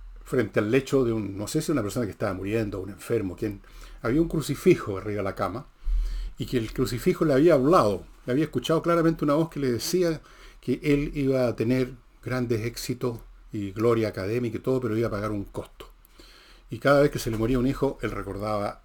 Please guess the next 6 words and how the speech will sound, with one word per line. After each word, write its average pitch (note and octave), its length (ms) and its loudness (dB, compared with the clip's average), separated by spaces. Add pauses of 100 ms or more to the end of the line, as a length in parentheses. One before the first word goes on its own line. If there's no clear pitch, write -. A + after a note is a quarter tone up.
eso. A2 400 -4 (1400)
Bueno, D#3 300 10 (600)
lo A#2+ 220 2
traen F#3+ 300 10
a E3 80 6
Chile, D3 420 2